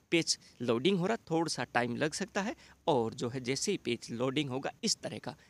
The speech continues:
नेक्स्ट पेज आपके सामने खुल के शो हो जाएगा। ये आपकी जिस तरह से आपके बैंक की नेट बैंकिंग होगी, जैसे मेरे बैंक की नेट बैंकिंग में ओटीपी आ रही है, कई कईयों में ओटीपी नहीं आती है, तो अभी मेरे पास जो है इसकी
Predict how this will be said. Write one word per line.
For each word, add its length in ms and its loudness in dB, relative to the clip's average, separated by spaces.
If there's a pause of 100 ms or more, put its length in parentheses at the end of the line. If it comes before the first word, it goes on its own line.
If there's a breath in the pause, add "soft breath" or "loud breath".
नेक्स्ट 280 4
पेज 300 -8
आपके 260 -6
सामने 280 -4
खुल 200 -8
के 140 -4
शो 200 -2
हो 160 -4
जाएगा। 340 -6 (260 loud breath)
ये 240 0 (100)
आपकी 340 -6
जिस 260 -2
तरह 140 0
से 140 -4
आपके 360 -4
बैंक 260 -2
की 100 -4
नेट 260 -4
बैंकिंग 360 0
होगी, 240 -2 (240 loud breath)
जैसे 220 0
मेरे 260 0
बैंक 220 0
की 80 -2
नेट 220 -2
बैंकिंग 360 -2
में 160 -2
ओटीपी 400 -4
आ 140 0
रही 180 0
है, 120 -2
कई 160 2
कईयों 200 -2
में 120 -4 (240 loud breath)
ओटीपी 400 -2
नहीं 340 0
आती 240 -2
है, 80 -2
तो 140 -4
अभी 320 -4 (240 loud breath)
मेरे 240 2
पास 160 0
जो 160 0
है 120 -4
इसकी 260 -4